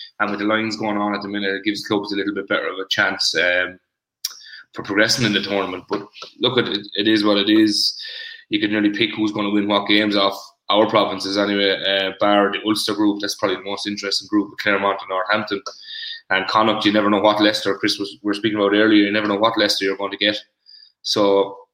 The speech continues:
Connacht could potentially <laughs> come through. They've also got Stad as well. But yeah, I'm looking forward to it. Um, what's also really good is if you look at our provinces, we don't actually have too many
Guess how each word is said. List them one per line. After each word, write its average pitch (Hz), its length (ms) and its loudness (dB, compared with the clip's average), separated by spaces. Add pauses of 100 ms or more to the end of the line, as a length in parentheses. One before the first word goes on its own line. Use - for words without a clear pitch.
(160)
Connacht 117 360 -2
could 117 160 2 (140)
potentially 120 480 0
<laughs> - 80 -4
come 127 160 -2
through. 117 420 4 (260)
They've 104 100 0
also 110 240 4
got 101 140 0
Stad 107 300 2
as 101 140 0
well. 107 320 2
But 107 120 -2 (560)
yeah, 196 280 2 (100)
I'm 160 120 0
looking 110 180 -2
forward 123 280 4
to 113 220 2
it. 104 460 -2
Um, 101 100 -4
what's 107 220 -2
also 127 240 4
really 110 240 2
good 104 160 0
is 104 160 0
if 101 80 -12
you 107 80 -4
look 113 100 -4
at 101 80 -2
our 95 100 -4
provinces, 104 560 -2
we 104 60 -2
don't 123 240 -2
actually 120 240 -4
have 107 200 -2
too 107 100 -8
many 101 400 -4